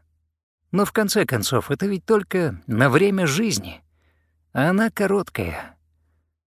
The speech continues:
Пускай уж, думают они, проведёт свою жизнь вместе с нами, воробьями», — сказал я. В тот вечер у нас было трое гостей.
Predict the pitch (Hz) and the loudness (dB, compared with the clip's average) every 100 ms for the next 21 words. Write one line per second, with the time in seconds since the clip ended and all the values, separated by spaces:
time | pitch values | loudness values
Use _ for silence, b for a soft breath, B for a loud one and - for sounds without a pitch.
0 | _ - 220 - 254 220 113 - - 104 | _ -2 -2 2 2 2 2 -2 -6 4
1 | 131 131 123 120 123 127 143 120 b b | 4 6 4 4 4 6 4 0 b b
2 | b b b _ _ - 175 220 220 247 | b b b _ _ 4 4 4 4 4
3 | - 160 175 160 196 190 120 104 107 180 | 4 4 4 4 2 2 0 -2 2 2
4 | 185 - 165 - 131 110 90 - _ 110 | 2 2 2 4 4 2 0 -8 _ 2
5 | 117 107 104 110 90 73 - _ _ _ | 2 2 0 0 0 -4 -18 _ _ _
6 | _ _ _ - - 120 98 113 98 95 | _ _ _ -10 0 0 2 2 0 -2
7 | 90 80 - _ _ _ _ _ _ _ | -4 -6 -12 _ _ _ _ _ _ _
8 | _ _ _ b b b _ _ _ _ | _ _ _ b b b _ _ _ _
9 | _ _ - - 190 165 208 220 - 175 | _ _ -8 0 0 4 4 6 6 6
10 | 170 170 127 165 160 147 165 160 147 156 | 6 4 4 4 4 4 4 4 6 2
11 | - - 131 85 - | 2 2 2 2 -8